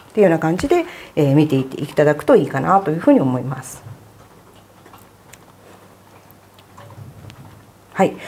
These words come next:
こんなような、まあ、あの、多分日頃検索をいろいろされてる方には、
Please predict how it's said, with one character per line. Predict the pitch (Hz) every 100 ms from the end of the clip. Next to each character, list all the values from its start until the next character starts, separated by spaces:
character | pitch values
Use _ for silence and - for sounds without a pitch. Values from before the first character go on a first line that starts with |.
| - -
こ | - 294
ん | 294
な | 285
よ | 285
う |
な、 | 170
ま | 147 311 - -
あ、 | - -
あ |
の、 | 220 214 208 196 -
多 | 311
分 | 285 202 -
日 | 196
頃 | 226 254
検 | 254 269
索 | 269 277
を |
い | 262
ろ | 254
い |
ろ | 262
さ | 226
れ |
て | 247
る | 254
方 | 247 247
に | 240 180
は、 | 151 135